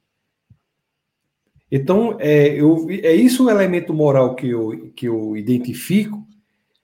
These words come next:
porque muitas escolhas por uma visão de mundo em que Deus não há, é uma escolha de índole moral pra que a pessoa passe a ser o centro da moralidade.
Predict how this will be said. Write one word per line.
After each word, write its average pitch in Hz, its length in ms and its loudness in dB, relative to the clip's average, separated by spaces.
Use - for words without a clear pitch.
porque 160 280 0
muitas 214 440 4
escolhas 131 760 -2
por 147 240 -2
uma 170 160 0
visão 165 460 -2
de 185 100 -4
mundo 139 640 0
em 123 100 -4
que 156 200 0
Deus 127 380 0
não 151 300 -4
há, 151 320 -4
é 139 60 -8
uma 165 180 -2
escolha 135 480 -2
de 147 160 -6
índole 147 400 0
moral 160 800 -2
pra 156 140 -2
que 208 100 -4
a 202 60 0
pessoa 202 760 -4
passe 277 600 2
a 190 160 0
ser 147 680 -2
o 220 180 0
centro 311 880 2
da 262 160 2
moralidade. 254 880 0